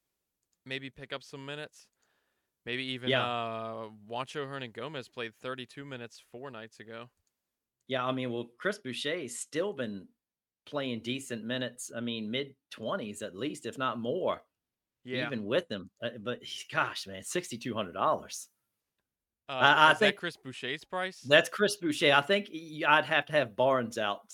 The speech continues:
Speaker 2: to really look at him.
Speaker 1: Well, I mean, uh, if Barnes sits, you can go down to, uh, Juancho Hernangomez at thirty-six hundred. He played thirty-two minutes last game, put up twenty-five fantasy points.
Speaker 2: Yeah.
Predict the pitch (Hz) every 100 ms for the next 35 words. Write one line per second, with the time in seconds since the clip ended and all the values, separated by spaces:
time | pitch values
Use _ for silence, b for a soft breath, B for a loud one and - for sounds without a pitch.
0 | - 117 117 113 101 117 117 90 87 87
1 | _ _ - 135 139 139 143 139 131 127
2 | 131 - 135 160 170 - 165 175 - 143
3 | 131 131 139 139 139 - 135 127 123 120
4 | 117 113 - 117 123 139 139 131 139 123
5 | 117 139 143 117 107 101 135 127 - 160
6 | - 123 113 113 139 _ _ _ _ 135
7 | 156 170 160 143 131 - 151 147 135 147
8 | 139 147 143 127 120 131 120 127 113 -
9 | 131 127 131 127 135 139 - - 101 -
10 | - _ _ _ _ _ _ _ _ _
11 | _ _ 95 107 143